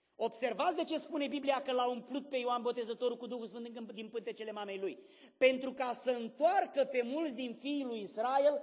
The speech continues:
la Domnul. De aceea i-a fost dat Duhul Sfânt. În primul rând pentru asta, dar, repet, nu în ultimul rând. Mai sunt și alte motive secundare, dar, în primul rând,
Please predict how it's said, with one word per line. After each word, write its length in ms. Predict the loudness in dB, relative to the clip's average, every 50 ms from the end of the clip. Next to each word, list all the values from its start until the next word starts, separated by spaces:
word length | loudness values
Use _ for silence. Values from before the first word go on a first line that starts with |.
| -2 0
la 280 | 2 2 2 2 6 12
Domnul. 500 | 12 12 12 12 8 2 -2 -4 -6 -8 -12 -16 -18 -2 2
De 140 | 4 4
aceea 560 | 6 4 2 0 0 0 0 2 4 4 6 6
i-a 80 | 4 4
fost 220 | 2 0 -2 -2
dat 160 | -2 -2 -2 -2
Duhul 180 | -2 -4 -4
Sfânt. 320 | -6 -8 -10 -12 -14 -14 -16 -20 _ _ _ _ _ _ _ _ _ _ _ _ _ _ _ _
În 240 | -4 -2 -2 -4 -6
primul 460 | -10 -8 -6 -4 -2 0 2 4 6
rând 220 | 6 4 4 2
pentru 260 | -2 -6 -6 -6 -6
asta, 340 | -6 -6 -6 -8 -8 -8 -10
dar, 180 | -8 -8 -8 -6
repet, 380 | -8 -8 -8 -8 -8 -8 -8
nu 140 | -10 -10 -10
în 120 | -8 -8 -8
ultimul 440 | -8 -8 -8 -10 -10 -8 -8 -8
rând. 240 | -8 -10 -12 -14 -18 -20 -20 -20 _ _ _ _
Mai 240 | -10 -4 -4 -2 -2
sunt 220 | -4 -6 -8 -8 -6
și 120 | -4 -2
alte 280 | 0 0 0 -2 -2 -2
motive 380 | -4 -4 -4 -6 -6 -6 -6
secundare, 680 | -6 -6 -8 -8 -10 -8 -6 -4 -4 -4 -6 -8 -10 -14 -20 -20 -10
dar, 180 | -8 -6 -6 -6
în 120 | -6 -8
primul 320 | -8 -8 -6 -6 -4 -2 -2
rând, 200 | -2 -4 -4